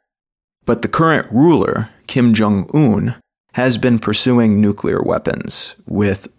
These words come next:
fervor. He has conducted forty-nine nuclear tests in the last five years, which is something like twice as many tests as his father conducted in three times that amount of time.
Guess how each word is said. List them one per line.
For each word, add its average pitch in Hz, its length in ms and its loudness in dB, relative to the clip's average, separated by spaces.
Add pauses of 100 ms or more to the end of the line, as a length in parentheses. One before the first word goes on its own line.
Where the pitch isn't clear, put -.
fervor. - 800 -6 (1040)
He 110 480 2
has 107 500 -2
conducted 104 680 -2
forty-nine 113 1120 0 (260)
nuclear 98 460 -2
tests - 640 -4
in - 140 -4
the - 80 -4
last - 320 -6
five - 260 -6
years, 50 460 -6 (440)
which 104 160 -2
is - 100 0
something 123 340 2
like 110 400 -2
twice 120 360 -2
as 104 140 -2
many 101 220 0
tests - 360 -4
as - 120 -2
his - 140 -2
father - 340 -4
conducted - 760 -6
in 67 520 -8
three - 180 -4
times - 540 -6
that - 140 -6
amount - 300 -8
of - 80 -18
time. - 380 -8